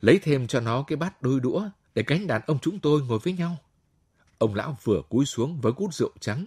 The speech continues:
để dưới chân phản vừa nói: "Cháu nó nhỏng đi chơi rồi, lát nữa nó về ăn sau." Đường lui xuống bếp. Câu chuyện của hai người đàn ông trên nhà như có món rượu đưa đầy,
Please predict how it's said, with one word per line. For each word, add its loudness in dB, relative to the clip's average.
để -2
dưới -2
chân -6
phản -10
vừa -2
nói: -8
"Cháu 6
nó 0
nhỏng -2
đi 0
chơi 0
rồi, -2
lát -2
nữa -2
nó -2
về -4
ăn -6
sau." -6
Đường 2
lui 0
xuống -10
bếp. -8
Câu 6
chuyện 0
của -2
hai -2
người 0
đàn -2
ông -4
trên -6
nhà -10
như 0
có -6
món -8
rượu -6
đưa -8
đầy, -6